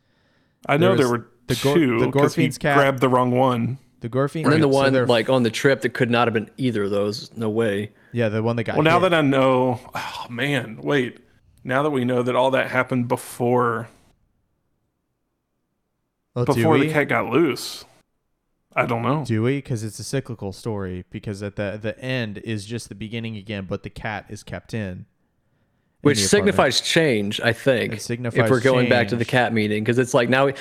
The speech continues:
Speaker 3: which almost feels like Groundhog Day, where it's like, okay, he's learned how to, like, break from the cycle, maybe.
Speaker 2: But right after that, he's, like, at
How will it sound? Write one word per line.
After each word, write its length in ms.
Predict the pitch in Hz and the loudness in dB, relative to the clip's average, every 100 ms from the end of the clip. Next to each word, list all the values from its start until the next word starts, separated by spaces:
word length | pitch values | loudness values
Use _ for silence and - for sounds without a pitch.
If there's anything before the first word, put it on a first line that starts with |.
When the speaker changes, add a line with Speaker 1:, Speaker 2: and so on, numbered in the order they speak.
| - - | -10 0
Speaker 3:
which 180 | 175 - | 2 4
almost 380 | 196 254 247 | 4 4 2
feels 200 | - 185 | 2 2
like 120 | 165 127 | 2 2
Groundhog 520 | 127 135 147 160 160 | 2 2 4 2 2
Day, 360 | 170 170 175 - _ _ _ | 2 2 -2 -6 _ _ _
where 120 | 151 | 0
it's 120 | 151 | 4
like, 180 | 151 127 | 2 4
okay, 260 | 170 165 135 | 2 4 2
he's 160 | 135 113 | 2 2
learned 640 | 123 147 156 139 127 - - | 2 4 2 2 0 -4 -10
how 240 | - 143 | 0 2
to, 80 | 135 | 4
like, 420 | 123 117 113 - - | 2 2 0 -6 -14
break 360 | 135 143 143 | -2 2 2
from 160 | 143 131 | 0 0
the 100 | 117 | 0
cycle, 640 | - 127 127 113 101 101 _ - | 2 0 2 0 -2 -4 _ -4
maybe. 640 | 120 123 123 101 90 - _ | 2 4 4 0 -4 -10 _
Speaker 2:
But 100 | 175 | -4
right 200 | 196 214 | 0 0
after 300 | 202 180 165 | 0 0 -2
that, 340 | 147 185 196 160 | 0 0 0 -2
he's, 240 | 139 123 | -6 -4
like, 220 | 135 123 - | -4 -4 -8
at 340 | 135 127 120 | -8 -8 -10